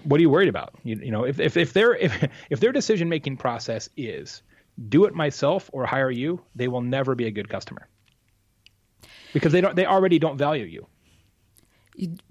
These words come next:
Speaker 2: reminding me back probably about ten years ago in the, in the early days, my, my background is the speaking industry. And I had a management company with, with speakers all over the world. And I remember the battles in the early days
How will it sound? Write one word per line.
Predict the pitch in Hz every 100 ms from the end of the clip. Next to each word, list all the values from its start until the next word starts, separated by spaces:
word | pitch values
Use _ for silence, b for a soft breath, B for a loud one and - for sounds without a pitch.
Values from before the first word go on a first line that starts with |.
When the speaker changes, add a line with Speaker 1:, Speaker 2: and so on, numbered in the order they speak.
| 180
Speaker 2:
reminding | 190 180 185 196
me | 180 156 - -
back | - 170 170 -
probably | - 165 147
about | 143 147 - - -
ten | - 202 190
years | 175 156
ago | 156 156 151
in | 147
the, | 147
in | 156
the | 151
early | 151 147
days, | 156 151
my, | 151 151 143 _ _ _
my | 165 160
background | 156 165 170 156
is | 151 143
the | - 160
speaking | - 170 156
industry. | 151 147 - 151 147 B B B B B B B -
And | 180 175 170 170 - - - - _
I | -
had | 165 165
a |
management | 170 190 202 190 -
company | 185 175 175 170 165 160 180 - -
with, | 165 147 -
with | 165
speakers | - 196 196
all | 214 214
over | 190
the | 165
world. | 160 160 156 151 -
And | 165 160
I | 165
remember | 170 175 170
the | 165
battles | - 165 180 - 180
in | 170
the | 160 -
early | 156 156 160
days | 151 147 147 143